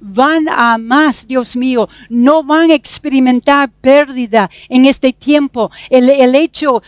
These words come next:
no va a haber opresión ni presión económica que va a generar, Padre, presiones en el matrimonio, provocando discusiones,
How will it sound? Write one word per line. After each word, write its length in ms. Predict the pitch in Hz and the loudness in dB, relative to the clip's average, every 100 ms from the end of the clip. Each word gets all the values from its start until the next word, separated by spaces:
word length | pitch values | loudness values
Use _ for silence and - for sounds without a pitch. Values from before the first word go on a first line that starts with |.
| - | -6
no 220 | 262 302 | 0 0
va 160 | 311 311 | 2 -2
a 40 | |
haber 240 | 294 320 - | 0 -2 0
opresión 1120 | 320 247 - 262 226 - 311 320 262 220 226 | -2 -2 0 -2 0 -2 0 0 -2 -2 2
ni 160 | 277 359 | 4 2
presión 720 | - 277 277 - 320 330 311 | 0 -2 0 -6 -4 -2 0
económica 1120 | 277 - 247 233 233 262 311 320 - 247 - - - | 0 -4 -6 -8 -8 -2 2 2 2 0 -2 -6 -10
que 140 | - 254 | -2 0
va 200 | 269 320 | 2 2
a 60 | |
generar, 800 | 320 277 269 262 254 302 294 202 - - - | 0 -2 -2 0 2 2 2 -2 -6 -18 -2
Padre, 420 | 269 302 294 262 | 0 0 -2 -6
presiones 680 | 262 254 - 311 320 320 269 | 0 0 0 -2 0 0 -2
en 80 | 254 | -8
el 100 | 240 | -4
matrimonio, 800 | 254 247 233 226 262 320 294 247 | -2 -2 -6 -6 0 0 0 -4
provocando 640 | 240 226 226 302 320 302 | -4 -4 -2 0 0 -2
discusiones, 960 | 233 247 - 254 - 302 320 294 240 | -6 -6 -6 -6 -4 0 0 2 0